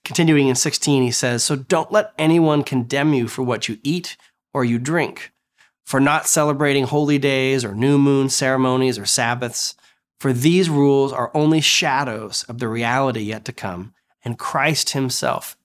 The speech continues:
is that reality. Paul is calling out rules and traditions as a way of making us special. You know, for a long time, the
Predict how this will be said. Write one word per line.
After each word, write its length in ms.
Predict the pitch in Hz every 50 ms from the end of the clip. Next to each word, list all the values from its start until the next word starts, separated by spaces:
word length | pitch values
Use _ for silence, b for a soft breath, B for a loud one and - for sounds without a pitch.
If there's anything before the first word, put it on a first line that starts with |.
| _ _ _
is 480 | - 156 147 135 117 104 95 - - - _ _
that 200 | - 110 104 87
reality. 540 | 104 98 98 95 92 92 92 90 82 - - _ _ _ _ _ _ _ _ _ _ _ _ _ _ _ _ _ _ _ _ _
Paul 220 | 170 151 151 160 156
is 80 | -
calling 360 | - - 170 147 143 139 131
out 220 | 123 120 117 110 - -
rules 560 | 135 127 135 147 147 147 147 147 147 143 -
and 180 | - 131 123 -
traditions 800 | - 127 110 110 131 131 131 - - 117 107 95 95 101 -
as 180 | - - 113 110
a 80 | 120 113
way 240 | 117 120 123 120
of 140 | 113 107 117
making 360 | 113 107 107 - - 117 110
us 220 | 104 98 - - - _ _
special. 680 | - - - - - 123 117 - - - - - - b b b b b b b b b b b _
You 80 | 131 131
know, 360 | 131 127 127 127 - - _
for 200 | - - - 139
a 60 | 135
long 360 | 131 131 139 147 156 160 175 170
time, 520 | - - 175 170 170 156 139 135 131 110 - B B B B _ _ _ _
the 340 | - 135 131 127 127 120